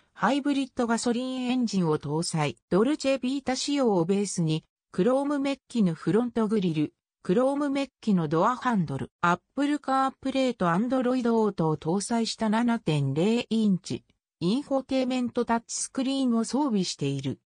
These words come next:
イーブイ仕様の五百レッドでは、最高出力九十六ピーエスと、航続距離百九十キロメートルのものと、最高出力百二十ピーエスと、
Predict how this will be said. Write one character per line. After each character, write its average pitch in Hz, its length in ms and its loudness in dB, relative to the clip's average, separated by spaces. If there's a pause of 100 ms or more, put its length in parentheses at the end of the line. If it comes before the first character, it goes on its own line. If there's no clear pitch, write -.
イ 277 400 0
ー - 20 -8
ブ 277 120 -4
イ 285 100 -4
仕 277 180 -4
様 262 240 2
の 165 140 0
五 170 120 0
百 226 360 -2
レ 226 80 0
ッ 233 140 -4
ド 165 120 -2
で 147 140 -2
は、 139 200 -2 (240)
最 240 360 -4
高 262 240 -2
出 - 260 -4
力 269 340 -4
九 254 280 0
十 175 180 2
六 160 260 -2
ピ 196 240 0
ー 190 40 0
エ 190 40 0
ス - 140 -8
と、 160 220 -4 (220)
航 220 240 0
続 285 300 -4
距 262 200 -2
離 220 140 4
百 - 360 -8
九 262 300 -4
十 233 120 -4
キ 269 200 -8
ロ 269 120 -2
メ 269 200 -4
ー - 20 -8
ト 202 160 -2
ル 175 100 0
の 151 140 0
も 147 140 0
の 165 160 0
と、 - 240 -8 (100)
最 240 340 -4
高 262 240 -2
出 - 280 -6
力 254 280 -2
百 170 300 -4
二 269 160 -2
十 185 240 -2
ピ 185 320 0
ー - 20 2
エ 175 60 -2
ス - 160 -12
と、 - 240 -2